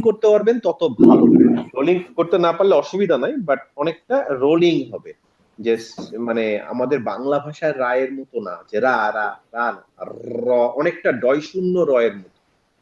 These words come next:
আমাদের যে ডয় শূন্য র আছে, অনেকটা এই ধরনের,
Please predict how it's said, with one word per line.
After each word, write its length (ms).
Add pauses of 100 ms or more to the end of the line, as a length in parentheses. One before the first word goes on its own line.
(160)
আমাদের 340
যে 80
ডয় 180
শূন্য 260
র 200
আছে, 160
অনেকটা 560
এই 100
ধরনের, 360